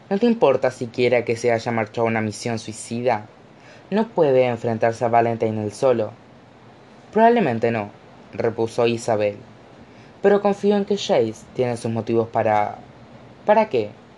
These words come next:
¿Para querer morir? Clary. Los ojos de Isabel llamearon con una repentina luz colérica.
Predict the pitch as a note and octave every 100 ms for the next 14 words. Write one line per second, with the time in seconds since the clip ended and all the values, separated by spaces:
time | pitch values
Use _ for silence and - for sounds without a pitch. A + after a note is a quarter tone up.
0 | - - - A#2+ A2+ A#2 A#2+ A#2+ A2+ A2+
1 | C3+ - - - - - - - - -
2 | - - - - - - C#3+ C3 A2+ G#2+
3 | G#2+ B2 - - - - - - - -
4 | - - - A3 A3+ B3+ C4 B3+ C4 G3
5 | C#3 A#2+ A2+ A2+ - - - - C#3 C3+
6 | C3 C3 C3 C3 B2 A#2 A#2+ A#2+ B2 A#2
7 | A2+ A#2 A2+ A2 A2 - - A2+ B2 A#2
8 | G2+ G#2